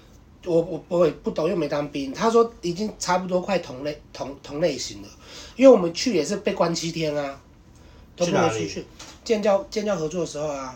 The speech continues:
Speaker 2: 可你们才七天欸。
Speaker 1: 礼拜天放假啊，但是也会关在里面啊。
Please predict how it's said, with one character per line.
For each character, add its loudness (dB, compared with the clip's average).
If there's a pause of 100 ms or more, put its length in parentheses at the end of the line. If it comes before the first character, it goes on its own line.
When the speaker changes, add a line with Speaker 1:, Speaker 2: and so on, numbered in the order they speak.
(160)
Speaker 2:
可 8
你 8
们 0
才 4
七 -2
天 4
欸。 -2 (1120)
Speaker 1:
礼 0
拜 0
天 -2
放 0
假 2
啊， -4
但 -2
是 -6
也 -6
会 -2
关 0
在 0
里 -8
面 -4
啊。 -12